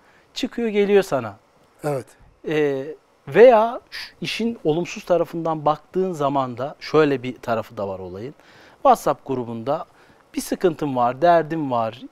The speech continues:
Speaker 1: gidermek için günlerdir, haftalardır uğraşıyorsun ve dedin ki ya şu arkadaş grubuma bir yazayım sıkıntım. Yazdın, herkes sana oradan abi geçmiş olsun, şöyle böyle, Allah yardımcın olsun, işte,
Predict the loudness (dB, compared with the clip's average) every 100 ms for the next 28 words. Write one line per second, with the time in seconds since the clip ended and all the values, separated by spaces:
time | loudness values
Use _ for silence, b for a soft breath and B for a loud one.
0 | _ 0 2 2 0 -8 -10 -8 -6 -2
1 | -2 -2 -4 -8 -8 -6 -4 -6 -8 -8
2 | -6 -8 -10 -16 -18 -8 -4 -4 b b
3 | -4 -4 -4 -6 -6 -6 -6 -4 -4 -4
4 | -4 -6 -6 -8 -8 -8 -8 -6 -6 -6
5 | -10 -12 b b b -20 -16 -14 -16 -18
6 | -20 b b b 4 6 6 4 -4 -8
7 | -10 b b b 2 2 2 -4 0 0
8 | 4 4 4 2 0 0 0 -2 -2 -4
9 | -6 -6 -6 -8 -10 -2 0 0 0 -4
10 | -2 -2 0 -4 -2 2 2 2 2 -2
11 | -4 -8 -8 -6 -8 -8 -10 -10 B B
12 | B -12 -2 -2 -2